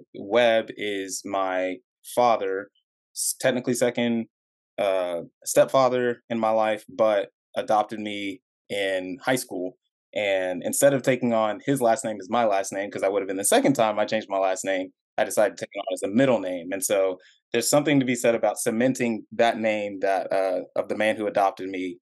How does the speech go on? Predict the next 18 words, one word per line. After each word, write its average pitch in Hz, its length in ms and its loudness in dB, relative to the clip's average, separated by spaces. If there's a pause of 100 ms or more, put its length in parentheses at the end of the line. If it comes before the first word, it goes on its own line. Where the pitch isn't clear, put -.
into 95 280 -4
our 92 120 2
family's 95 680 -4
legacy 92 480 -4
by, 87 320 -4 (180)
by 95 100 -2
naming 92 240 -6
our 87 100 -6
son 90 400 -4 (280)
after 87 260 -4
him. 85 140 -10
So, 98 320 2 (540)
uh, 107 420 4 (100)
it 131 60 0
was 123 120 0
really 156 200 4
cool 143 320 2
because, 120 460 -4